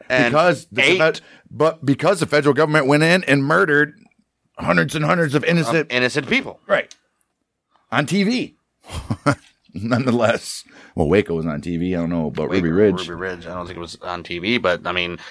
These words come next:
Speaker 1: there they shot, uh, a mother that was holding her kid. Her kid.
Speaker 2: Sniped
Speaker 1: Kids
Speaker 2: that.
Speaker 1: in her arm,
Speaker 2: Sniped.
Speaker 1: yeah.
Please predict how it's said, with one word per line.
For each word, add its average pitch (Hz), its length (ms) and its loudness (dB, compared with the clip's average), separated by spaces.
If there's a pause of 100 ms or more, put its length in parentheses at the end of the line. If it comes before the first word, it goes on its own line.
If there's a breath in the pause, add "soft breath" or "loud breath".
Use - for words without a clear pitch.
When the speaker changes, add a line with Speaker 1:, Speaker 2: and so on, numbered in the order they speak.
(100)
Speaker 1:
there 107 240 -2
they 87 120 -6
shot, 101 380 -2
uh, 92 420 2
a 98 40 2
mother 110 320 2
that 110 140 2
was 98 80 -6
holding 120 260 0
her 110 100 2
kid. 160 280 0 (300)
Her 104 220 -4
kid. 160 340 0 (280)
Speaker 2:
Sniped 131 400 0
Speaker 1:
Kids 208 200 2
Speaker 2:
that. 156 80 4
Speaker 1:
in 110 60 2
her 98 120 0
arm, 92 240 0
Speaker 2:
Sniped. 139 240 2
Speaker 1:
yeah. 95 120 2